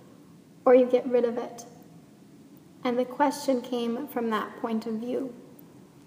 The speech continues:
But the Dalai Lama paused and he really thought about it and he said, "I didn't get rid of it. It's still here." And then he said, "And I realized that being dragged down by it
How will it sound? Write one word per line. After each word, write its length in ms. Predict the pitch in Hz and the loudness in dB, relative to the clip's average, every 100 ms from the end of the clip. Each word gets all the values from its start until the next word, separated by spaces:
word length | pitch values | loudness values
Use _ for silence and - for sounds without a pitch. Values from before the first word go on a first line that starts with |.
| - - - - - - | -20 -20 -20 -20 -18 4
But 140 | 254 262 | 6 8
the 80 | |
Dalai 360 | 262 254 262 262 | 8 10 10 8
Lama 360 | 247 233 247 240 | 6 4 2 0
paused 680 | - 294 277 269 262 - | 4 8 10 8 6 2
and 200 | - 220 | -2 -2
he 120 | 226 220 | 0 0
really 380 | 233 269 285 | 6 8 8
thought 360 | 285 277 247 247 | 4 2 6 8
about 280 | 247 233 226 | 8 4 4
it 140 | 233 | 2
and 140 | 247 226 | 2 -2
he 100 | 226 | -2
said, 400 | - 233 220 214 | -2 0 0 0
"I 180 | 208 220 | 0 0
didn't 420 | - 240 277 277 | 6 8 8 6
get 200 | 285 - | 4 2
rid 140 | 220 | -2
of 140 | 202 208 | -2 -4
it. 280 | 202 - - - - - - | -6 -8 -14 -20 -20 -20 -8
It's 220 | 247 240 - | -8 -6 -8
still 380 | - 233 226 | 0 2 2
here." 500 | 226 - 214 - 302 - - - - - - - - - 262 | -4 -6 -4 -4 -8 -12 -18 -20 -20 -20 -20 -20 -20 -14 -4
And 200 | 226 220 | -2 0
then 280 | 233 269 269 | 4 4 4
he 180 | 254 | 2
said, 480 | 220 - 208 202 247 - - - - - - - - - - | 0 -4 -6 -6 -10 -14 -20 -20 -20 -20 -20 -20 -20 -20 -4
"And 200 | 240 240 | -2 0
I 240 | 233 233 277 | 0 2 4
realized 680 | 285 277 247 233 233 - | 8 8 6 2 0 -2
that 220 | 233 - | -4 -2
being 320 | 247 233 233 226 | 0 0 0 0
dragged 440 | 240 233 233 226 | 0 2 0 0
down 340 | 233 240 262 | 0 4 6
by 220 | 262 254 240 | 6 4 2
it 280 | 240 262 | 0 -2